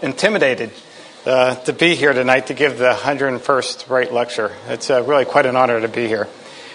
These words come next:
And I do wanna, uh, thank Simon Luxmore. Uh, Simon and I go back for a lot of years together when he was working at Messier Dowdy and I was working on programs like V twenty-two and the F eighteen program, and really enjoyed working with, uh, Simon. And, uh, Simon's the guy that actually invited me to,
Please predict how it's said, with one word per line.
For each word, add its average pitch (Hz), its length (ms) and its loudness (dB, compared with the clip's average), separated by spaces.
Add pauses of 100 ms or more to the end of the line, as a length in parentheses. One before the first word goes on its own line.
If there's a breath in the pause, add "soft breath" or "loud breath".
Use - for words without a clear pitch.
(100)
And - 20 4
I 151 80 6
do 208 140 4
wanna, 185 160 6
uh, 151 460 4
thank 147 260 0
Simon 143 260 2
Luxmore. 123 500 2
Uh, 117 100 4
Simon 160 300 2
and 143 80 2
I 139 120 6
go 135 140 2
back 139 360 4
for 127 240 4
a 123 100 6
lot 135 220 4
of 131 80 0
years 131 320 0
together 123 340 2
when 117 160 2
he 131 120 0
was 123 240 -2
working 127 260 0
at 123 140 -2
Messier 127 400 0
Dowdy 127 340 4
and 120 80 0
I 123 60 2
was 120 160 2
working 123 240 -2
on 117 100 -2
programs 123 460 0
like 117 160 0
V 135 100 -4
twenty-two 123 480 -4
and 123 140 0
the 120 60 0
F 117 140 -2
eighteen 123 320 -2
program, 117 460 0
and 104 80 -10 (380 loud breath)
really 160 180 6
enjoyed 143 320 2
working 139 240 0
with, 131 260 -2
uh, 123 140 6
Simon. 139 480 2 (500 loud breath)
And, 135 240 2
uh, 131 200 6
Simon's 170 360 2
the 147 60 -2
guy 147 220 4
that 143 100 2
actually 143 220 -2
invited 131 280 2
me 123 140 -2
to, 117 100 -2